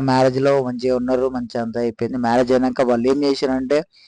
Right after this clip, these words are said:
ఉన్నారు, ఉన్నారు, something ఏదో చిన్న ఇష్యూ వల్ల, ఆ ఇష్యూ తోటి వాళ్ళు, వాళ్ళు ఏమనుకున్నారో తెలియదు. But ఏంటంటే ఒక మంచి చేయనికి పోతే ఒక చెడు అయితే చూసినావా? నిజం చెప్తున్నా కదా, ఈ జిందగీలా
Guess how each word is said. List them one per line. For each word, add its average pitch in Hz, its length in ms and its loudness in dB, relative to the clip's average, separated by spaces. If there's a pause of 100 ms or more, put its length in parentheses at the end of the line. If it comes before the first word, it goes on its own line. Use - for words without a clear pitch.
(540)
ఉన్నారు, 160 300 -2
ఉన్నారు, 156 220 0
something 151 360 0
ఏదో 151 80 4
చిన్న 143 240 0
ఇష్యూ 139 360 2
వల్ల, 139 240 4
ఆ 143 260 6
ఇష్యూ 135 420 4
తోటి 135 380 0
వాళ్ళు, 131 360 6
వాళ్ళు 131 240 4
ఏమనుకున్నారో 131 760 2
తెలియదు. 127 580 2
But 135 160 2
ఏంటంటే 139 540 0 (600)
ఒక 147 120 -6
మంచి 165 320 0
చేయనికి 190 360 2
పోతే 180 220 2
ఒక 175 100 2 (100)
చెడు 156 140 2
అయితే 165 220 2
చూసినావా? 139 500 0
నిజం 170 360 -2
చెప్తున్నా 156 300 -4
కదా, 151 200 -2
ఈ 180 240 2
జిందగీలా 165 680 4